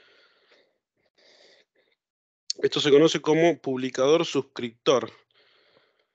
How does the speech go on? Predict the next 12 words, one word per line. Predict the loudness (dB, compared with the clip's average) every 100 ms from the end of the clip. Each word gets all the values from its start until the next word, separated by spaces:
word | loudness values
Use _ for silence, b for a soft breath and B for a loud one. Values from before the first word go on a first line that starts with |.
| _ _ _ _ _ _ _ _ _ _
Y | -8 -4
ahora | -2
lo | -2
vamos | -2 -2 -2
a | -4
ver. | -4 -4 -6 -14 -20 _ _ _ _ _ _ _ b b b b b _
En | -2 2
cuanto | 4 2
a |
las | 0
aplicaciones, | -6 -6 -4 2 4 4
bueno, | 4 2 -2